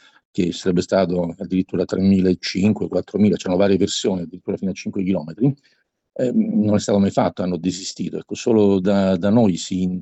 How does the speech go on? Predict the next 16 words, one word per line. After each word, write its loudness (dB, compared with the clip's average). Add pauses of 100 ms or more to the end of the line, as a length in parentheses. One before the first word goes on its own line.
continua 2 (440)
su -12
questa -2
via, 2
insomma, -6
cioè -8
nel -8
senso -4
che -8
sono -12
stati -4
spesi -2
tanti -4
soldi, -4
perciò -8
ovviamente, -2